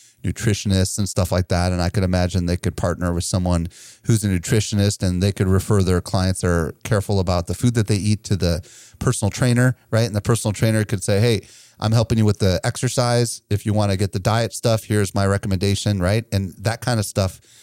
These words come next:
I would imagine, can kinda work all over the place, right?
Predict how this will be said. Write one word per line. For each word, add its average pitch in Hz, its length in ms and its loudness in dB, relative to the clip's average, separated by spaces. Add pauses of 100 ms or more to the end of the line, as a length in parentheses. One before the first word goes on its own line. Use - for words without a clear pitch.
(400)
I - 120 -4
would 113 120 4
imagine, 113 500 0 (220)
can 127 180 0
kinda 104 220 0
work 107 320 0
all 107 140 4
over 127 120 -2
the 87 100 -2
place, - 360 -4
right? 104 240 2